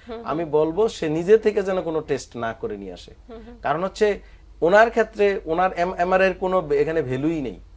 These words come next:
Speaker 2: কোনো পারপাসই নেই।
Speaker 1: হুম, হুম।
Speaker 2: সে, ওনার দরকার আমাদের প্রত্যেকটা জোড়ার বা specially যে জোড়াটা আক্রান্ত মনে হচ্ছে
Speaker 1: হুম, হুম।
Speaker 2: ফিজিক্যাল অ্যাসেসমেন্টে,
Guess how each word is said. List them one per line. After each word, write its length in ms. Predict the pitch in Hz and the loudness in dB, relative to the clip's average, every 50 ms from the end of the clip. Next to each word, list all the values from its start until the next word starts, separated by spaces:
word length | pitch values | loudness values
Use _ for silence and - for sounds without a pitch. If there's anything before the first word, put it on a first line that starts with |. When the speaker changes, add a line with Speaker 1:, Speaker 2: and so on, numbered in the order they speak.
| - - | -16 -10
Speaker 2:
কোনো 140 | - 156 156 | -8 -8 -2
পারপাসই 580 | - 170 165 170 - - 180 170 - - 151 | 0 2 2 2 2 0 0 0 0 -2 -8
নেই। 140 | 120 104 90 82 | -8 -8 -12 -14
Speaker 1:
হুম, 100 | 113 107 | -16 -16
হুম। 180 | 104 - - - - - - - | -16 -16 -18 -20 -20 -20 -20 -20
Speaker 2:
সে, 200 | - - 151 156 156 | -6 -4 -4 -4 -2
ওনার 300 | - 170 175 202 220 208 | -4 0 2 2 2 4
দরকার 280 | 190 208 196 190 202 185 | 2 0 0 0 0 0
আমাদের 360 | 170 165 160 156 165 156 151 - - - - - - - | 0 0 0 -2 -2 -4 -4 -10 -14 -20 -20 -20 -16 -6
প্রত্যেকটা 440 | - 185 185 - 202 190 - 202 185 | -6 -6 -4 -4 -6 -6 -2 -4 -4
জোড়ার 440 | 151 131 160 170 170 170 170 165 156 | -4 -4 -4 0 4 4 4 4 4
বা 140 | 143 151 147 | 2 0 -2
specially 540 | 135 - - - 175 170 - 185 175 175 | -2 -6 -6 -6 -6 -4 -4 -4 -4 -4
যে 160 | 170 156 165 156 | -4 -4 -6 -4
জোড়াটা 400 | 147 160 151 151 151 139 147 135 | -2 0 2 2 0 0 -2 -6
আক্রান্ত 440 | - - - 139 135 135 131 - | -8 -6 -6 -4 -4 -4 -4 -4
মনে 300 | 139 127 120 123 131 143 | -4 -4 -2 -4 -4 -4
হচ্ছে 280 | 151 156 151 - - 147 | -4 -6 -8 -6 -8 -8
Speaker 1:
হুম, 80 | 131 - | -6 -6
হুম। 80 | 135 | -10
Speaker 2:
ফিজিক্যাল 240 | 127 139 135 147 143 | -10 -6 -6 -4 -4
অ্যাসেসমেন্টে, 680 | 135 127 - - 151 143 - - 143 135 120 107 117 | -4 -4 -6 -8 -12 -12 -12 -12 -12 -12 -10 -8 -10